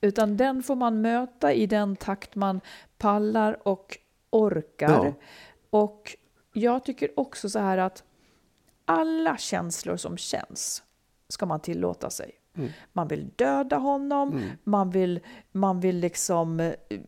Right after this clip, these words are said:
Speaker 1: slåss, man vill det ena och det andra. Alla känslor som finns och dyker upp,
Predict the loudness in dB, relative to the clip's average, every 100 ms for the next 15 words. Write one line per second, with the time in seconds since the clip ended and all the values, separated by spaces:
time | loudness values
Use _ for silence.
0 | -10 -8 -6 0 0 0 -8 0 2 4
1 | 2 2 2 2 2 2 2 2 2 2
2 | -2 -2 -2 -2 -4 -6 -4 -4 -4 -10
3 | -20 _ _ _ _ -4 -2 -2 -4 -6
4 | -6 -12 -4 -2 -2 -6 -4 -6 -8 -16